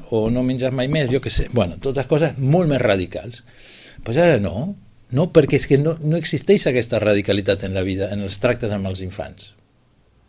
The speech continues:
Mm, no, no, no, no, no, no hi és. Aleshores, eh, s'han d'anar buscant estris. Què pa-, en què cauen molts pares? En l'iPad o en la tele. Doncs menja sense adonar-se compte.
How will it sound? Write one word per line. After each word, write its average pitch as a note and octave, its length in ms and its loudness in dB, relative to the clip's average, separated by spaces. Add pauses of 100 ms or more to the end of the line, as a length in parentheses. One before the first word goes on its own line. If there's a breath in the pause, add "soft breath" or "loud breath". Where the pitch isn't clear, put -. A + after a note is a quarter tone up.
(160)
Mm, F#2+ 1200 -8
no, D3 160 0 (260)
no, G2 220 -12
no, F#2+ 220 -12
no, G#2 200 -8
no, A2 220 -6 (400 loud breath)
no B2 160 -4
hi B2+ 100 4
és. - 160 2
Aleshores, C3+ 600 0 (1000 loud breath)
eh, A2+ 360 4
s'han A2 260 0
d'anar A2+ 160 4
buscant A#2 600 4
estris. C3+ 480 2
Què D#3 160 0
pa-, - 120 -2
en C#3 220 -2
què D3+ 160 0
cauen A2+ 460 4 (120)
molts C3+ 460 4
pares? F2+ 380 -4
En E2+ 180 -6
l'iPad E2+ 460 -10 (280)
o A2 140 -2
en E2 80 -4
la D2+ 80 -6
tele. D#2 320 -8 (840)
Doncs G#2 320 -6
menja F3 560 4
sense D#3 360 -2
adonar-se D3+ 500 4
compte. D#3+ 440 6